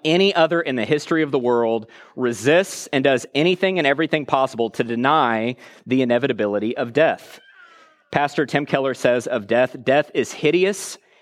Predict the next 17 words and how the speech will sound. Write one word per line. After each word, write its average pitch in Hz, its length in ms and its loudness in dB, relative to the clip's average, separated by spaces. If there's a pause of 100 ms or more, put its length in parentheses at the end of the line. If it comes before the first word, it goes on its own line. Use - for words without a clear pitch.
(120)
and 123 180 0
frightening 175 680 0 (220)
and 117 180 -2
cruel 175 680 0 (220)
and 143 120 2
unusual. 117 720 -4 (200)
It 143 100 2
is 123 160 -4
not 143 420 2
the 185 80 0
way 143 300 2
that 131 160 -2
life 120 340 2
is 120 100 -4
supposed 113 420 -4
to 113 60 -2
be. 90 300 -8